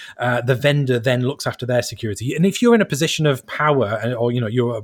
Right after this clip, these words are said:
a, a big spender, say, ask for a summary of their last pen test results and, and what their corrective action log looks like as a result of that pen test.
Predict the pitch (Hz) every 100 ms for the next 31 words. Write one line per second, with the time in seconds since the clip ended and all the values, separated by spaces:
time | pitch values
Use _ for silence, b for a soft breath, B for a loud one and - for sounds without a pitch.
0 | - 123 117 143 - - 127 131 113 -
1 | 98 90 - B B B - 247 254 -
2 | - 160 143 117 123 127 - 180 180 160
3 | 135 127 117 127 131 151 - - 160 113
4 | 98 - - 113 104 101 - 123 131 135
5 | - 143 147 180 151 - 151 143 123 147
6 | - 127 117 107 - 120 110 107 110 117
7 | - 104 107 117 127 117 120 143 143 113
8 | 113 113 143 165 - 92